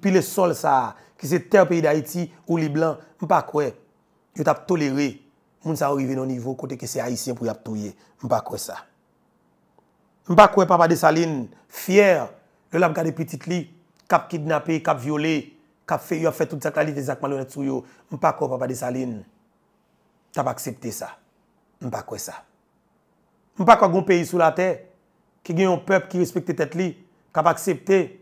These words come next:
pou yo viv avèk, avèk kalite moun sa yo, k ap fè modèl vyolans sa sou yo, sou yon pèp, m pa kwè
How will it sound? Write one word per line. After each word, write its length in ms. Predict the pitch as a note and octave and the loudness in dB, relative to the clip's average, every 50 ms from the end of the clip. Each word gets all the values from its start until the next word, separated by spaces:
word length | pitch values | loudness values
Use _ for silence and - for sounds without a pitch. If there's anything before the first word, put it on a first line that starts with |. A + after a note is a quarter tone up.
| _ _ _ _ _ _ _ _ - | _ _ _ _ _ _ _ _ -4
pou 100 | G3 F#3 | 2 2
yo 120 | F#3 E3+ C#3 | 2 2 2
viv 200 | C#3+ F3+ E3+ E3 | 0 2 2 2
avèk, 160 | E3 D#3+ E3 E3 D#3+ - F#3 | 2 0 -2 -4 -6 -2 0
avèk 200 | E3+ E3 D#3+ D#3+ | 0 0 2 2
kalite 260 | E3 E3+ E3+ - E3+ E3 | 0 -2 0 -2 -2 -4
moun 140 | E3+ E3 - | -4 -2 0
sa 140 | D#3+ D#3 D#3 | 2 2 2
yo, 140 | D#3+ E3 D#3 - - - _ _ _ _ _ _ _ | 2 -2 -4 -6 -10 -20 _ _ _ _ _ _ _
k 80 | - E3+ | -2 -2
ap 80 | - - | -2 0
fè 160 | - E3+ E3 D#3+ | -2 -2 -2 0
modèl 260 | D#3+ E3 D#3+ D#3 C#3+ | 0 0 0 0 0
vyolans 320 | A#2+ D#3 D#3 D3+ C3+ - | -2 -2 -2 -2 -4 -4
sa 140 | - C#3+ B2 | -4 -4 -4
sou 160 | - - C3+ B2 | -4 -6 -6 -6
yo, 200 | B2 A#2 G2+ - _ _ _ _ _ _ - | -6 -6 -8 -10 _ _ _ _ _ _ -18
sou 160 | - D3+ C#3+ | -10 -8 -6
yon 140 | C3+ B2 B2 | -6 -6 -6
pèp, 300 | - B2+ A#2 A2+ - - D3 | -6 -6 -8 -8 -8 -12 -8
m 80 | B2+ | -8
pa 80 | A#2 A2+ - | -8 -8 -8
kwè 100 | - | -10